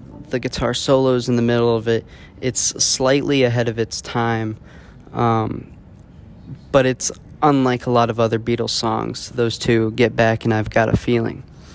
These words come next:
Then you look at, uh, "Dig a Pony" by John Lennon. Uh, and "Dig a Pony"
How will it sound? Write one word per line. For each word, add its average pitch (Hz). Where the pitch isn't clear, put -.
Then 143
you 127
look 120
at, 110
uh, 110
"Dig 131
a 123
Pony" 139
by 113
John 117
Lennon. 117
Uh, 117
and 123
"Dig 139
a -
Pony" 131